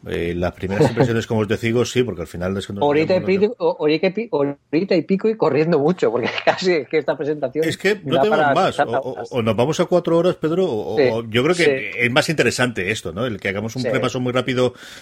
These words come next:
Speaker 1: más que contando todas las cosas que yo, mm, es decir, yo creo que tenéis que ver la Keynote. Yo creo que, que una
Speaker 2: Claro.
Speaker 1: cosa que, más aún con las facilidades que hay en la Keynote, yo i-, iría un paso más allá y evidentemente leed todo lo que cuelguen en Apple Esfera que lleváis desde, bueno, desde las
Speaker 2: Sí.
Speaker 1: fotos iniciales de,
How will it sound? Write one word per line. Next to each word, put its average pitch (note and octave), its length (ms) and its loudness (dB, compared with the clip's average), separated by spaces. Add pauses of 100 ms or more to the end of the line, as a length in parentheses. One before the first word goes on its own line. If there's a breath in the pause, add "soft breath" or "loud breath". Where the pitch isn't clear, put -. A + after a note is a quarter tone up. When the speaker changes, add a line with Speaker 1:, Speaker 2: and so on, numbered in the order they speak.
(160 loud breath)
Speaker 1:
más G#2 320 0
que D3 60 -6
contando C#3 340 0
todas C#3+ 140 2
las C3+ 140 4
cosas C#3 340 -2
que F2 220 -8
yo, F#2 240 -4 (240)
mm, G2+ 340 -4
es G2 80 -10
decir, F2+ 240 -8
yo F2+ 140 -4
creo G2+ 140 4
que G2+ 40 2
tenéis G#2 220 -2
que G#2 80 0
ver G2+ 80 2
la E2+ 120 0
Keynote. G#2 380 0
Yo E2+ 200 -14
creo E2 120 -16
que, F2+ 180 -8
que F#2 120 -8
una F#2 80 -4
Speaker 2:
Claro. G#2 140 4
Speaker 1:
cosa F#2+ 200 -4
que, F#2+ 320 0 (300 loud breath)
más F#2 240 0
aún F2+ 100 -2
con F#2+ 100 2
las F#2 120 2
facilidades F#2+ 360 -6
que G2+ 80 -8
hay F#2+ 180 -2
en F#2+ 80 -4
la F#2+ 100 -2
Keynote, A2 340 -4 (320 loud breath)
yo A#2 380 2
i-, D#3 200 2
iría A#2 300 6
un D3+ 140 0
paso D3+ 260 0
más D3 160 0
allá D3 240 4
y B2+ 120 4
evidentemente A2 680 0
leed G2+ 280 -2 (100)
todo A#2 240 2
lo G#2 140 -2
que G#2+ 120 -10
cuelguen G2+ 520 -6 (280 loud breath)
en A2 140 0
Apple G#2+ 220 0
Esfera A2 260 -2
que G#2 80 -2
lleváis G#2 400 0
desde, G#2+ 680 2
bueno, B2 200 -2
desde F#2+ 220 -2
las F#2+ 100 2
Speaker 2:
Sí. - 140 0
Speaker 1:
fotos A#2+ 180 4
iniciales B2 480 2
de, A#2 240 2